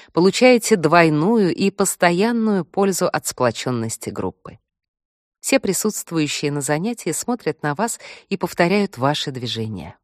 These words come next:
Копируя мои движения раз за разом, неделя за неделей, месяц за месяцем, мои ученики приучили свои тела доверять мне.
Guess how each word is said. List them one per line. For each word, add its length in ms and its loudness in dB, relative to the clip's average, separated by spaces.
Копируя 480 2
мои 240 2
движения 500 0
раз 220 0
за 160 2
разом, 420 0
неделя 400 0
за 140 -2
неделей, 500 0
месяц 460 -2
за 160 -2
месяцем, 640 -4
мои 240 6
ученики 680 2
приучили 640 0
свои 360 -2
тела 460 -2
доверять 680 -2
мне. 360 -12